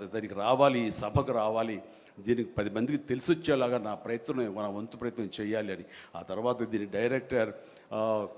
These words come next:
క-, నిఖిల్, యంగ్స్టర్స్,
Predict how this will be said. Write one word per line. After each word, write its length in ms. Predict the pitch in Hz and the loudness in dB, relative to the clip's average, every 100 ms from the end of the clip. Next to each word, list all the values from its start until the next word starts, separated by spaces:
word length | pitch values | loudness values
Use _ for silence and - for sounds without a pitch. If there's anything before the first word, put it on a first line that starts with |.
| 139 | -6
క-, 260 | 123 104 101 | -2 -2 -2
నిఖిల్, 440 | 107 120 160 120 104 - - _ - 831 855 855 740 807 807 855 932 - - - - - - 466 - 906 831 831 831 - 269 - - - - - | -2 2 4 2 0 -14 -20 _ -14 -10 -8 -6 -2 0 0 0 0 0 2 4 6 8 8 8 8 10 12 12 12 12 12 8 2 -2 -6 4
యంగ్స్టర్స్, 760 | 135 180 185 - 160 - - | 10 10 8 8 8 8 -2